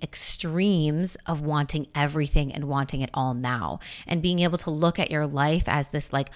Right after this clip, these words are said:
long-term experience of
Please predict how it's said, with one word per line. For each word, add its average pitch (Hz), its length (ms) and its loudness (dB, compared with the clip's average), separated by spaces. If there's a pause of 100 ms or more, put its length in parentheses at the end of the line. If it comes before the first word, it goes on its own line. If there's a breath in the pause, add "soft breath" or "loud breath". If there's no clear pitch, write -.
(220 loud breath)
long-term 165 1200 2 (340 loud breath)
experience 196 1000 2
of 151 200 -2